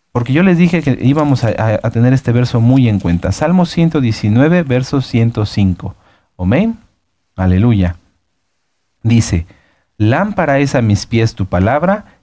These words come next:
y lumbrera a mi camino". Si en lo espiritual nosotros pudiéramos ver cómo vivíamos antes, ¿cómo se imaginan que sería? ¿Cómo vivías antes de conocer la Torah?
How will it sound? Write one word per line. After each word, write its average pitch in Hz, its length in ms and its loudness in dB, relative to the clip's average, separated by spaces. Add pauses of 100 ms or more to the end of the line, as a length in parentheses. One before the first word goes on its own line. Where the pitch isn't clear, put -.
y 120 140 2
lumbrera 107 600 2
a 104 40 -2
mi 95 160 0
camino". 87 540 0 (960)
Si - 280 0
en 147 120 4
lo 147 80 4
espiritual 196 800 0 (220)
nosotros 170 640 -2
pudiéramos 135 640 0
ver 127 200 0
cómo 143 280 0
vivíamos 107 640 0
antes, 95 540 -2 (500)
¿cómo 170 240 2
se 147 140 0
imaginan 120 580 2
que - 80 -4
sería? 92 460 -2 (1200)
¿Cómo 147 220 0
vivías 123 460 2
antes 117 300 0
de 98 80 0
conocer 98 480 0
la 95 160 -2
Torah? 90 320 -4